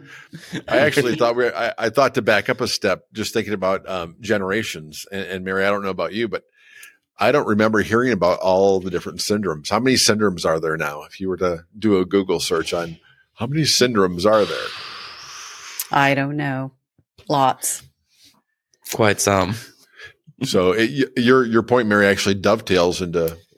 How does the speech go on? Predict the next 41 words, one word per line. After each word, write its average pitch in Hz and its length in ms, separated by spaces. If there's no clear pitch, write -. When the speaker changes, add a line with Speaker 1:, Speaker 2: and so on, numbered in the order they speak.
Speaker 1:
what 90 280
I 92 80
was 92 180
gonna 92 220
say. 92 420
It 101 160
seems 139 320
like 117 120
we're 98 200
almost 101 400
overly 104 460
obsessed, 95 580
and 87 120
we, 95 180
people 101 340
have 101 160
to 92 120
justify, 92 760
uh, 85 340
the 101 160
grants 98 400
they're 98 140
getting 95 420
in 90 140
a 90 40
master's 85 500
program 87 460
to 85 80
come 98 160
up 92 160
with 98 140
<laughs> 98 120
all 131 60
these 107 260
different 98 320
names 92 460
or, 90 420
uh, 95 100
ways 95 260
to 98 80
market 90 440